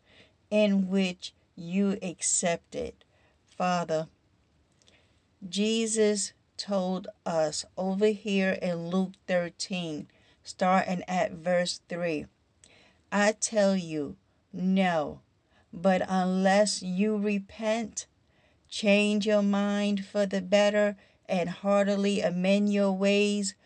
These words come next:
with ab-, abhorrence of your past sins, you will all likewise perish and be lost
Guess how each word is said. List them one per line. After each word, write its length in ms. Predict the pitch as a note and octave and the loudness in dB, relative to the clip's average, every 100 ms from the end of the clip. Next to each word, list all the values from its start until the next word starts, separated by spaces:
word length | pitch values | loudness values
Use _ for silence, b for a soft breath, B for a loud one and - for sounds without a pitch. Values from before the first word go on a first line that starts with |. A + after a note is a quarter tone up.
| b b _ | b b _
with 300 | F#3 G3+ G3+ - | 2 2 2 -4
ab-, 200 | F3+ E3 - _ | -2 -2 -4 _
abhorrence 880 | F3 - - G3+ G#3 G#3 G3+ G3 - _ - | -8 -8 -6 2 4 4 0 -2 -8 _ 0
of 240 | G3+ G3 | 2 4
your 200 | G3+ G#3 | 2 2
past 520 | G3 G#3+ G#3+ G#3 G3+ | 0 -2 0 0 -2
sins, 480 | G#3+ G#3 G#3 G#3 G3 _ _ B B B B - | -2 0 0 -4 -8 _ _ B B B B -2
you 300 | G3 A#3+ A#3+ | 4 4 2
will 500 | G#3+ A3+ A3+ G#3+ - | 4 8 8 6 0
all 420 | G3 G3 G#3+ A3 G#3 | -2 2 4 4 2
likewise 920 | G3+ G3 G3 G3 G3 F#3+ F3+ F3+ - _ | 2 2 0 -4 -2 0 0 -2 -6 _
perish 600 | - G#3 G3+ G3+ G#3 - - - | -6 0 0 0 -2 -6 -8 -2
and 280 | F#3+ F#3 F#3 | -2 0 -2
be 160 | G3+ G3 | 0 0
lost 640 | G3 G#3 A3 F#3 - | 2 4 2 -2 -6